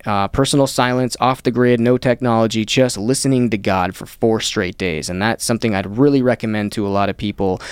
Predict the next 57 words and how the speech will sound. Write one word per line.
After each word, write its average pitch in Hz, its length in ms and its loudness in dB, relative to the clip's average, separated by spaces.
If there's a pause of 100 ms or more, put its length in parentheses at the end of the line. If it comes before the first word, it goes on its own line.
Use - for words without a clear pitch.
(360)
is 107 160 -4
to 120 80 -4
get 113 180 2
out 123 140 4
of - 20 -2
the 117 60 -6
grind, 110 280 -2
especially 131 520 2
this 117 180 0
area 113 260 2
where 101 120 -2
it's - 100 -6
so 120 160 2
frenetic 104 580 0
and 95 160 -4
busy 107 400 0
and 98 220 -4
just 104 200 -4
the 101 160 -12
atmosphere 117 460 -4
is 107 80 -2
so 104 160 -2
charged. 104 460 -2 (380)
Get 139 160 4
away 143 400 4
out 123 160 2
of 127 40 0
the 120 60 -2
D 123 160 2
C 123 160 0
plastic 123 460 0
wrap, 120 220 0
as 110 100 -2
I 113 100 2
call 117 300 0
it, 117 160 0
you 113 100 -4
know, 113 280 2
get 113 180 -2
about 113 180 2
an 117 60 -4
hour 120 260 2
west 113 380 0 (340)
or 113 180 0
whatever 120 380 4
direction 113 360 2
you 107 80 -2
wanna 107 180 0
go, 101 420 0
and 107 400 0
just - 300 0
get 123 160 2
into 120 180 0
some 107 180 -6
quiet 131 560 0
and 110 160 -6
stillness. 113 640 0